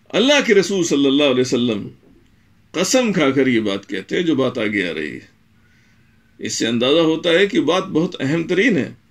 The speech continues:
कहा, "कसम है उस जात की जिसके हाथ में मेरी जान है, लौ लम तुज़निबू लज़हबल्लाहु बिकुम।"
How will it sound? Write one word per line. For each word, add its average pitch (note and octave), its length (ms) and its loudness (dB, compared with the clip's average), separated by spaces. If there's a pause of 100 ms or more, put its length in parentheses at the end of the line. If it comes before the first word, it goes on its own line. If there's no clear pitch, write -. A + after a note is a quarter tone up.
(600)
कहा, D3+ 160 0
"कसम D4 420 2
है C#4 80 6
उस G#3 140 0
जात F#3 220 2
की - 140 -8
जिसके D3 300 -2
हाथ C#3+ 280 0
में C3+ 220 2
मेरी A#2+ 240 0
जान A#2 320 -2
है, G#2 180 -4 (1120)
लौ F#3+ 580 2
लम A3 380 0
तुज़निबू A3 720 2
लज़हबल्लाहु G#3 1040 2
बिकुम।" G#3 420 2